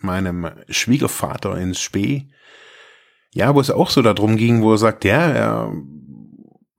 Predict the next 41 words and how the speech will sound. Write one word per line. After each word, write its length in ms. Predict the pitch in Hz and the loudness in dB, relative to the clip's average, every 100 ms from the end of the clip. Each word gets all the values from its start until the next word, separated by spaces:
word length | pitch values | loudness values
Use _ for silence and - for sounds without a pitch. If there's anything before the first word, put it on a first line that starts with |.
| - | -6
also 180 | 104 101 | -2 0
das 160 | 95 90 | 0 0
steht 220 | - 92 | 0 -2
jetzt 160 | 90 | -4
nicht 180 | 98 - | -6 -4
an, 220 | 101 180 | -2 -2
aber 540 | - 90 113 175 240 - | 0 -2 0 0 -2 -4
er 140 | - 104 | -4 -2
macht 220 | 135 - | -2 -4
sich 140 | 127 | -4
da 120 | 123 | -2
schon 240 | 123 113 135 | 0 0 2
Gedanken. 460 | 156 185 196 107 | 2 0 -2 -2
Und 80 | 101 | -2
er 60 | 95 | -2
hat 100 | - | -2
gesagt, 340 | 101 101 - | -2 -2 0
hey, 120 | 127 | 0
er 80 | 127 | 0
hat 100 | 107 | 0
da 60 | 104 | -2
irgendwie 220 | 110 117 | 0 0
keinen 260 | - 110 - | 0 -2 -2
Bock, 200 | 123 - | -2 0
in 240 | 135 110 | 0 0
irgend 380 | - 101 127 123 | -2 0 0 2
so 60 | |
einer 180 | 117 107 | 2 2
Hütte 200 | 139 139 | 0 0
irgendwie 320 | 117 117 123 | 0 2 0
einfach 240 | 98 101 123 | 0 -2 -2
so 140 | 123 | -2
zu 140 | 113 - | -4 -4
versauern. 640 | 151 - 240 156 78 - _ _ _ _ - | -2 0 0 -2 -6 -10 _ _ _ _ -10
Hat 220 | - - | -4 -2
natürlich 420 | 117 - 127 131 | 0 0 0 0
keiner 380 | - - 143 98 | -2 -2 0 0
Bock. 400 | - - - _ - | -2 -8 -10 _ -20
Verstehe 460 | - 87 - 90 92 | -10 -6 -4 -2 -2
ich 260 | 67 - | -2 -8
auch. 200 | - - | -14 -18